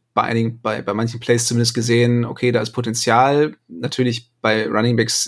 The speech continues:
die sind immer extrem abhängig von ihrer Offensive Line. Also wenn da nicht gut geblockt wird, ähm,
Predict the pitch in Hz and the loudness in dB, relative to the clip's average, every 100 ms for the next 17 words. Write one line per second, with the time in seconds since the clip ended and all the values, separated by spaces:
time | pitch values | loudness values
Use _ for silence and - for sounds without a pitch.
0 | 117 113 110 - 110 117 - 117 120 117 | -6 -6 -6 -4 -4 -4 -2 -2 0 0
1 | 117 - 113 107 113 120 117 117 117 113 | 0 0 0 0 -2 -2 -2 2 2 2
2 | 113 110 110 110 110 110 123 120 - 135 | 0 -2 -4 -2 0 -2 -2 -6 -6 -4
3 | - 131 - 135 127 - - - - _ | 2 2 2 2 2 -2 -16 -18 -20 _
4 | _ 117 113 113 113 | _ 0 2 2 0